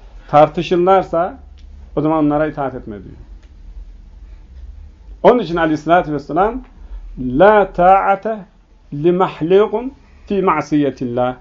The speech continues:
Allah'a, Allah'a isyanda mahlukata itaat yoktur diyor. Anne ve baba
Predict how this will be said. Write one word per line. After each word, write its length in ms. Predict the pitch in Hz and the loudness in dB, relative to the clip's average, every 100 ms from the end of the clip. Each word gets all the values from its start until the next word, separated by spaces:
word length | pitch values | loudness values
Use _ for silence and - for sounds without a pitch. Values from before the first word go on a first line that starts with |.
| - - - - - | -16 -20 -20 -20 -6
Allah'a, 720 | 147 156 170 185 185 214 233 233 _ - - _ - - _ - | 0 2 4 2 0 -2 -6 -10 _ -20 -20 _ -20 -20 _ -2
Allah'a 720 | 156 160 175 185 196 196 220 - _ _ - - - - | 0 4 2 2 0 -2 -4 -14 _ _ -20 -20 -18 -6
isyanda 720 | 151 - 175 165 156 202 - - - - | -6 0 2 4 2 -2 -4 -12 -20 -6
mahlukata 640 | 131 147 147 165 165 156 | -2 -2 0 -2 0 -2
itaat 340 | 160 151 139 139 | -4 -2 -4 -4
yoktur 280 | 127 - 113 | -8 -10 -18
diyor. 140 | 127 143 - _ - _ - - _ _ | -18 -20 -20 _ -20 _ -20 -20 _ _
Anne 360 | 180 190 208 214 | 2 2 0 0
ve 120 | 165 | 0
baba 280 | 165 170 | -2 -2